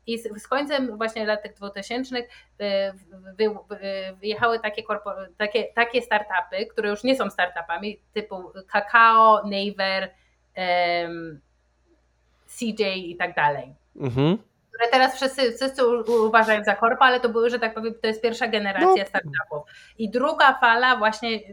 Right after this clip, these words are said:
Speaker 1: mniej więcej od, po-, bym powiedziała, dwa tysiące piętnastego roku zaczęła,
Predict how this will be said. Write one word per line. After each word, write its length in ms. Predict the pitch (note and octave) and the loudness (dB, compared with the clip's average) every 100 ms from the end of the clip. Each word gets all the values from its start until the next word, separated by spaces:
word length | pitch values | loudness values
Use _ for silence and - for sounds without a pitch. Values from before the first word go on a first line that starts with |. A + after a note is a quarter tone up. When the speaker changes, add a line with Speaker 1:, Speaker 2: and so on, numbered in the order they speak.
| G3 | -12
Speaker 1:
mniej 180 | G#3 G#3+ | -10 -6
więcej 380 | A#3 A#3 A#3 | -6 -2 0
od, 180 | G#3 G#3 | 0 -4
po-, 180 | - G3 F#3+ | -8 -20 -18
bym 140 | G3 F#3+ | -20 -20
powiedziała, 440 | G3 G3 G3+ F#3+ - _ _ _ | -20 -8 -4 -4 -6 _ _ _
dwa 200 | G3 A3+ | 0 0
tysiące 420 | A#3 A#3 A3 G#3+ | 0 -4 -4 -4
piętnastego 580 | G#3+ G3+ G3 - F#3+ F#3 | -6 -6 -6 -4 -2 -2
roku 260 | E3+ E3 E3+ | -4 -4 -4
zaczęła, 520 | D#3+ E3+ D#3+ D3+ | -4 -4 -4 -4